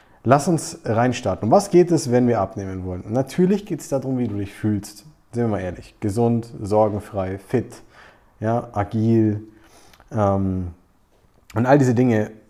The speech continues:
tragen natürlich dazu bei, dass du dich massiv wohler fühlst in deiner eigenen Haut, ja, und auch beim Blick in den Spiegel. Aber am Ende des Tages, damit das passiert, musst du abnehmen. <laughs>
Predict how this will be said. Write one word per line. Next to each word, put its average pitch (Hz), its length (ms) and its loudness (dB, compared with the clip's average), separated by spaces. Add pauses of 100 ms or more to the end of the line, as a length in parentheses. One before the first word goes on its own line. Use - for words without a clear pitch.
tragen 107 240 0
natürlich 107 260 -4
dazu 101 260 -6
bei, 101 160 0
dass 101 160 -4
du - 60 -10
dich 95 160 -8
massiv 101 400 -6
wohler 104 240 -2
fühlst 101 320 -10
in 98 80 -6
deiner 95 160 -6
eigenen 95 340 -8
Haut, - 320 -10
ja, 110 120 -2
und 98 240 -4
auch 98 140 -4
beim 98 200 0
Blick 98 180 0
in 101 60 0
den 95 120 0
Spiegel. 98 440 -6 (560)
Aber 156 220 6
am 170 100 0
Ende 247 220 6
des 233 160 2
Tages, 139 420 0
damit 139 240 4
das 151 180 2
passiert, 185 300 2
musst 190 260 4
du 196 60 4
abnehmen. 101 480 0 (320)
<laughs> 165 80 2